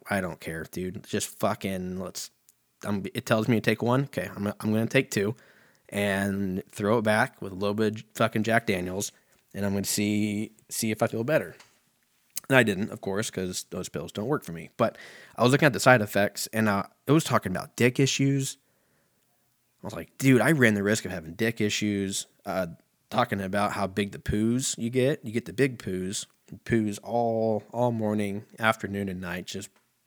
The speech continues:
poo, poo, poos. And then at the bottom, it says, in fucking quotes, it says, "Other health effects reported with Celexa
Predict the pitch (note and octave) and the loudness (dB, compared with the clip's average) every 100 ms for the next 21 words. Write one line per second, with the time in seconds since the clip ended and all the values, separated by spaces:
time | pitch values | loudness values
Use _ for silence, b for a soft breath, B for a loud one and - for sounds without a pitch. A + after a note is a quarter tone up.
0 | - A#2 A#2 A2 G#2 - F2+ F2+ - b | -4 -2 0 -2 -4 -4 -6 -6 -10 b
1 | b _ _ _ _ _ _ _ _ _ | b _ _ _ _ _ _ _ _ _
2 | _ - C#3+ D#3 C#3+ A2+ A2 C#3+ A#2+ F#2 | _ -2 2 4 2 2 6 8 8 4
3 | G2 - _ _ _ G#2+ - G#2+ G2 F#2+ | -2 -8 _ _ _ -4 2 4 2 -2
4 | - _ D3+ F3+ F3 D3+ C#3 A#2+ - G2 | -8 _ 4 4 4 2 2 0 0 -2
5 | E2 - - - - G2 F2+ - - A#2+ | -2 -6 -10 -8 -6 -4 -4 -6 0 2
6 | C#3 F3+ - A#2+ A#2+ B2 B2+ C3 - G#2+ | 4 2 4 4 4 0 0 0 -2 -6
7 | - A2+ A2 G2 F#2+ A2+ C#3+ - - F#2+ | 0 2 4 2 0 0 0 -2 -2 -4
8 | F2+ - - D#2+ | -4 -4 -6 -6